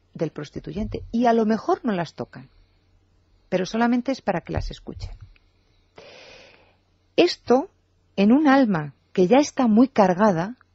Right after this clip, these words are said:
que ya está muy disuelta, es profundamente perturbador. ¿Cómo soporta esto la prostituta? Evadiéndose. En su mundo de fantasías,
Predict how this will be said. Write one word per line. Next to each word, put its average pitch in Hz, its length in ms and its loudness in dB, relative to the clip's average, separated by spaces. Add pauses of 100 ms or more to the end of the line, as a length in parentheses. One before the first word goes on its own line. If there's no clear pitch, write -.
(380)
que 170 100 0
ya 214 120 2
está 190 220 -4
muy 202 200 0
disuelta, 208 720 -2 (1040)
es - 120 4
profundamente 226 720 0
perturbador. 143 640 -10 (340)
¿Cómo 320 260 2
soporta 233 680 0
esto 160 460 -6
la 156 160 -8
prostituta? 151 760 -16 (720)
Evadiéndose. 175 800 -2 (1900)
En 208 160 2
su - 160 2
mundo 269 320 4
de 285 80 2
fantasías, 180 880 -6